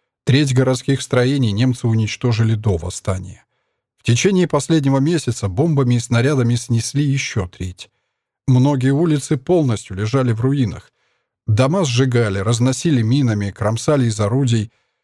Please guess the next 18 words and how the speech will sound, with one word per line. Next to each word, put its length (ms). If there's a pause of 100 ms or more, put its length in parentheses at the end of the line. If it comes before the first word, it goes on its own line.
(160)
То 140
же 120
самое 360
творили 380
с 120
населением, 720
даже 440
тем, 280
что 320
не 160
участвовало 680
в 40
восстании 600
и 160
не 140
оказывало 600
помощи 440
мятежникам. 760